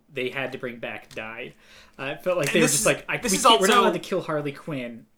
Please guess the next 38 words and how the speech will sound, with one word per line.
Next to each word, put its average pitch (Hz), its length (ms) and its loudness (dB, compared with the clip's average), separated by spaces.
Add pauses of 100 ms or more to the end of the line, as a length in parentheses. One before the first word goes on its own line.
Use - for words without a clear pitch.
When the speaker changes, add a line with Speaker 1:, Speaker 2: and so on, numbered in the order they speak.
(180)
Speaker 1:
or 135 240 0
Speaker 2:
Right. 160 260 8
Speaker 1:
Amanda 147 220 0
Waller, 123 460 -4
so - 160 -10
Speaker 2:
Too - 180 0
Speaker 1:
anybody 190 80 0
Speaker 2:
popular, 151 380 4
Speaker 1:
else 120 180 -4
is 113 100 -14
Speaker 2:
yeah. 131 260 -2
Speaker 1:
dead." - 60 -20 (920)
Speaker 2:
This 240 220 0
is 247 100 -2
also 240 320 4
where 175 260 4
the 156 100 -8
movie 151 540 -4 (200)
ends 151 200 2
up 156 80 -6
being 135 140 -8
kind 135 140 -12
of 123 60 -10
a - 40 -8
soft 123 260 -6
reboot 196 360 -4
because 151 420 -6 (340)
it, - 320 -10
it's, 220 160 -2 (180)
it's 202 200 -8
established 226 520 0
quickly 196 320 -4
that, 139 200 -4
like, 131 300 -8 (340)
uh, 123 340 -4
uh, 131 100 -4
Harley 175 520 -2
and, 139 260 -8